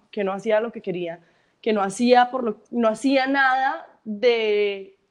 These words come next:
lo que yo había empezado a estudiar o por lo que yo había empezado a estudiar, que era escribir.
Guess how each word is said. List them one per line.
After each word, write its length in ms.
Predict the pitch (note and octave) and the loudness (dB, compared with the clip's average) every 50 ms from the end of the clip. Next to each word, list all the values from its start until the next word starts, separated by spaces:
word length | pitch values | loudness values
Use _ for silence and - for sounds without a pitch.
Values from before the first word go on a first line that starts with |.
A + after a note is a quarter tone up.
| _ - | _ -8
lo 180 | G#3 A3+ A3+ | -4 -4 -4
que 140 | A3+ A#3 A#3+ | -2 -4 -4
yo 100 | F#3 G#3+ | -4 -4
había 240 | F#3+ G3 A3+ A#3 A3 | -2 -2 -2 -4 -4
empezado 400 | A3+ A#3 A#3 A#3+ A3 G#3+ F3+ F3 | -6 -6 -8 -10 -10 -8 -8 -8
a 40 | F3 | -10
estudiar 500 | F3 - - A3+ G#3 G3 F#3 F3+ F3+ F#3 | -10 -12 -10 -6 -4 -2 0 0 0 -2
o 80 | G3 G3 | -4 -6
por 140 | G3+ G3+ F#3+ | -8 -6 -6
lo 100 | F3+ E3 | -8 -8
que 100 | - E3 | -8 -8
yo 100 | D#3+ D#3+ | -6 -4
había 140 | E3+ F3 | -2 -2
empezado 260 | F3 F#3+ F#3+ F#3 F#3 D#3+ | -4 -4 -6 -8 -8 -8
a 20 | |
estudiar, 320 | D#3 - G#3 F#3 E3+ E3 | -6 -4 -2 -2 -2 -2
que 80 | - F3 | -4 -6
era 60 | F3+ | -6
escribir. 460 | F3+ E3+ - F#3+ E3+ D3+ D3 D#3 E3+ | -6 -6 -4 -2 0 0 0 -2 -4